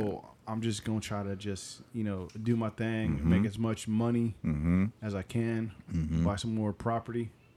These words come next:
Speaker 1: Okay, yeah, we gotta have some boss talk at the end of this episode
Speaker 2: Yeah,
Speaker 1: because we
Speaker 2: man.
Speaker 1: got, you know, that's
Speaker 2: Yeah.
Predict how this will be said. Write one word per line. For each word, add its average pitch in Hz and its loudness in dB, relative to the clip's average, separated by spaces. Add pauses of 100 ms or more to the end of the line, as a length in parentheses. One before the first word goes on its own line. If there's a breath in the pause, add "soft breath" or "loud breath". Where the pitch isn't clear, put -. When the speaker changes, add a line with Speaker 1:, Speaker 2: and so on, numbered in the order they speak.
(200)
Speaker 1:
Okay, 98 6
yeah, 95 8
we 92 6
gotta 113 6
have 87 6
some 80 2
boss 110 6
talk 85 4
at 78 -2
the 85 4
end 82 4
of 71 2
this 71 2
episode 78 4
Speaker 2:
Yeah, 71 4
Speaker 1:
because 71 2
we 95 4
Speaker 2:
man. 87 6
Speaker 1:
got, 67 2
you 82 4
know, 57 0
that's 92 2
Speaker 2:
Yeah. 82 -6